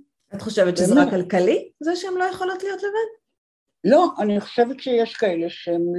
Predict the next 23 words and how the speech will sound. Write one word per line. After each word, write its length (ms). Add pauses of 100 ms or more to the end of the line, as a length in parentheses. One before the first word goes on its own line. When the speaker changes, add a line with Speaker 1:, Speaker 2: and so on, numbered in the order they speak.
(140)
Speaker 2:
לא 300
יכולות, 500 (200)
אה, 360
בלי 240
זוגיות. 500 (200)
ש-, 200 (300)
תראי, 300
נשים 440
צעירות, 680 (440)
אה, 480
אני 180
משערת 500
שזה 220
גם 220
אינטימיות 720
וסקס 840
ו-, 260 (100)
ודברים 540
שעוד 1300
נורא 200
חשובים 540
בגילאים 600
האלה. 320